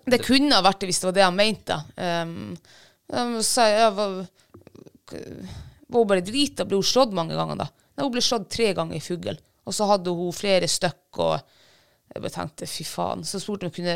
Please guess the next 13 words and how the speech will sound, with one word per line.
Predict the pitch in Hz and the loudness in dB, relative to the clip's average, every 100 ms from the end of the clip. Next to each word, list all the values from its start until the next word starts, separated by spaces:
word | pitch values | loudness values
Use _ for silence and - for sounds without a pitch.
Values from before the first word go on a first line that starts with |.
| 175 | -2
og | 180 | -2
så, | 190 180 170 _ - - - - - _ - | 0 0 -2 _ -20 -20 -20 -20 -20 _ -4
om | 226 | -2
jeg | |
kunne | 220 214 | 0 -2
få | 190 | 0
se | - 190 | 0 0
premielista. | 196 196 175 165 - - 170 | 4 4 2 -2 -4 -4 -4
Så | 196 | -2
hun | 220 | -2
Ingelill, | 226 196 165 165 | -2 -2 -2 -4
hun, | 170 165 | -2 -2
ehm, | 165 165 | -4 -6